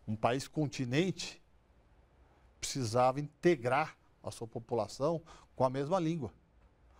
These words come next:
O rádio fez esse papel, com as transmissões A M, coberturas de grandes áreas, de centenas de quilômetros, né,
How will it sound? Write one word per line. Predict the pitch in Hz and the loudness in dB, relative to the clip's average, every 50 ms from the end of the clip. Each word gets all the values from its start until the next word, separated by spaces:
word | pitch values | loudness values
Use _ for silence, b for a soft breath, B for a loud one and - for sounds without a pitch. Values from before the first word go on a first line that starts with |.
| b b b | b b b
O | - 127 120 | -4 -4 -2
rádio | - - - - 127 143 170 208 170 160 | -4 -6 -2 0 0 2 2 0 -2 -4
fez | 147 - - 120 117 107 | -6 -4 -4 -4 -4 -4
esse | 107 95 - | -6 -8 -8
papel, | - - 98 - - - - - - - _ _ - - - - - - - - - - - - - - - - - - - - | -10 -12 -12 -10 -12 -12 -12 -14 -18 -20 _ _ -20 -20 -20 -20 -20 -20 -20 -20 -20 -20 -20 -20 -20 -20 -20 -20 -20 -20 -20 -4
com | - 143 | -2 -2
as | 104 | -2
transmissões | - - 127 120 113 113 - 143 139 131 | -2 -4 -6 -6 -6 -6 -4 -4 -2 -2
A | 151 127 113 | -2 -2 -2
M, | 123 131 139 131 110 90 87 - _ _ _ - - - _ _ _ - - - _ _ - - _ _ _ _ - _ - - - - _ - - - - - | -2 -4 -4 -6 -8 -10 -12 -18 _ _ _ -20 -20 -20 _ _ _ -20 -20 -20 _ _ -20 -20 _ _ _ _ -20 _ -20 -20 -20 -20 _ -20 -20 -20 -20 -4
coberturas | - 123 113 131 123 110 - - 143 156 156 123 | -2 0 2 2 0 0 0 2 4 4 4 2
de | 104 110 117 | 0 -4 -6
grandes | 104 123 127 143 165 185 208 185 156 143 104 101 | -4 2 4 6 6 6 4 0 -2 -4 -2 0
áreas, | 120 202 135 143 135 110 95 90 | 0 2 2 0 0 -2 -6 -8
de | 92 98 110 120 123 | -10 -8 -8 -6 -6
centenas | 113 - - - 131 117 107 - - 143 156 190 180 156 131 | -8 -8 -8 -6 -6 -6 -8 -4 0 0 2 2 2 -2 -4
de | 139 | -6
quilômetros, | - - 131 110 107 113 127 131 120 107 - - - - - - - - b b b b b b b - | -8 -6 -2 0 2 4 4 2 0 -2 -8 -10 -16 -20 -20 -20 -20 -20 b b b b b b b -14
né, | - - 107 123 | -8 -6 -6 -6